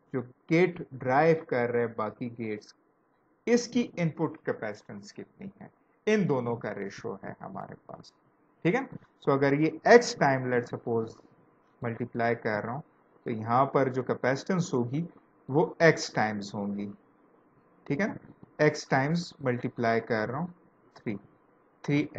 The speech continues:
एक्स। और इसी तरह जो output capacitance, sorry, output to depend कर रहा है, यहाँ पर कोई load है,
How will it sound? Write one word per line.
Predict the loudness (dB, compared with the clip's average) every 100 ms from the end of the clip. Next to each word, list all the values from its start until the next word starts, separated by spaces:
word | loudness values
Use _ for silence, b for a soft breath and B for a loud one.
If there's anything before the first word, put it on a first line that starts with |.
| -10
एक्स। | -10 -16 -20 _ _ _
और | -6 -4
इसी | -6 -8
तरह | -2 0 0
जो | -4 -2
output | 0 0 0 2
capacitance, | 0 2 0 -2 -10 -10 -8
sorry, | -6 -4 -4
output | -4 -6 -8 -8 -8
to | -8
depend | -8 -6 -8
कर | -2 0 0
रहा | -4
है, | -6 B _ _
यहाँ | -4 -2 0
पर | -2 0
कोई | -4
load | -2 0 2 2 0
है, | -8